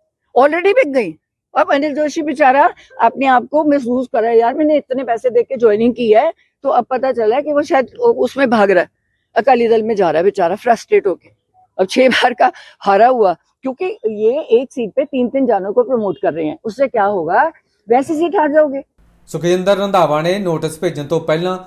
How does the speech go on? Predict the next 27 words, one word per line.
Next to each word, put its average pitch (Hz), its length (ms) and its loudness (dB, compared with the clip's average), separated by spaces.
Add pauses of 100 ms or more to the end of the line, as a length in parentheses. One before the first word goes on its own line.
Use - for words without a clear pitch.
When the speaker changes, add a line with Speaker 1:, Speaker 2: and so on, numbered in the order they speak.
(180)
Speaker 2:
ਸਿੱਧੂ 190 320 -2
ਜੋੜੇ 160 340 0
ਨੂੰ 185 360 -4
ਕੁਝ 185 220 -2
ਸਵਾਲ 147 400 -2
ਕੀਤੇ 127 340 -8
ਸਨ। 147 340 -6 (300)
ਪੁੱਛਿਆ 170 360 0
ਸੀ 196 280 -4 (200)
ਕਿ 196 100 -6
ਮੰਤਰੀ 170 420 -2
ਬਣਾਉਣ 156 280 -4
ਤੋਂ 156 140 -4
ਲੈ 127 200 0
ਕੇ 165 380 -6 (200)
ਪੰਜਾਬ 170 420 0
ਕਾਂਗਰਸ 160 460 -4
ਪ੍ਰਧਾਨ 156 480 -4
ਬਣਾਉਣ 135 300 -4
ਤੱਕ 160 320 -2 (480)
ਕਾਂਗਰਸ 175 480 0
ਨੇ 180 240 -4 (220)
ਉਹਨਾਂ 220 300 -2
ਤੋਂ 185 220 -2 (300)
ਕਿੰਨੇ 208 320 0
ਪੈਸੇ 117 360 -6
ਲਏ। 143 280 -4